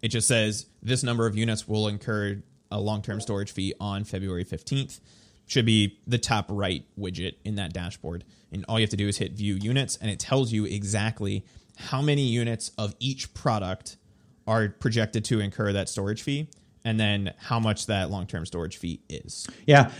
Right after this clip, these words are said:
Speaker 1: As well as how many of those you sold in the last ninety days.
Speaker 2: Yeah, and that, that's a, that's definitely a way that you can kinda see. A-, again, you need a little bit of history.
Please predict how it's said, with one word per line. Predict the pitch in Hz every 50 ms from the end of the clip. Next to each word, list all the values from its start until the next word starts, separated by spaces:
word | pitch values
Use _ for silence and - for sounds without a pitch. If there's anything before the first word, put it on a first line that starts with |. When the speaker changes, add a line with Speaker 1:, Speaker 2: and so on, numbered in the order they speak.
| 123 - -
Speaker 1:
As | 123 127 113
well | 120 117 139 147 139 131
as | 123 123 120 117 107
how | - 135 135
many | 139 135 131
of | 120 110
those | 113 123 117 107 117
you | 110
sold | 104 - - 117 120 110
in | 110 98
the | 101
last | 95 104 95 92 -
ninety | 90 87 90 76 -
days. | - -
Speaker 2:
Yeah, | - 156 147 139 135
and | 139 156 147
that, | 151 165 160 - 131
that's | 147 156 160 156 - 170
a, | 156 143 139 120 104 - -
that's | 135 135 - -
definitely | - 156 143 147 147 139 135 131 131
a | 123 131 131
way | 117 117 127 127 127 127 123 120 123 120 117
that | 110 117 113
you | 117 123 117
can | - 120 110
kinda | - 120 113 110 107
see. | - - - 123 113 113 110 110 110 113
A-, | - 135 135
again, | - 143 139 135 139 131 127 131
you | 135
need | 143 147 147 135
a | 127
little | 120 117
bit | 110 117 107
of | 95
history. | 104 123 120 - - 117 101 95